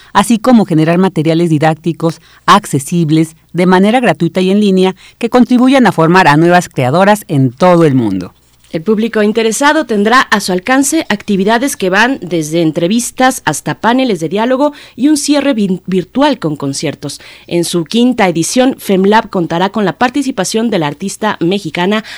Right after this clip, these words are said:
Speaker 2: Ana Paula Santana y la artista austriaca Adele Nall.
Speaker 1: femlab cero cinco se presentará virtualmente a través de YouTube de la Casa del Lago de la unam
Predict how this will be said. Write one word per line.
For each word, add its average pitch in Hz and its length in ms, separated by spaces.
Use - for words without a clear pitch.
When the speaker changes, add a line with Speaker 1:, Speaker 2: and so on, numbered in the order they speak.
Speaker 2:
Ana 156 220
Paula 190 360
Santana 208 680
y 214 80
la 190 100
artista 226 380
austriaca 208 680
Adele 160 380
Nall. 147 400
Speaker 1:
femlab 302 480
cero 196 320
cinco 208 400
se 208 140
presentará 160 420
virtualmente 208 720
a 226 60
través 185 340
de 185 100
YouTube 226 640
de 208 160
la 180 140
Casa 170 340
del 156 160
Lago 160 220
de 170 100
la 175 120
unam 180 400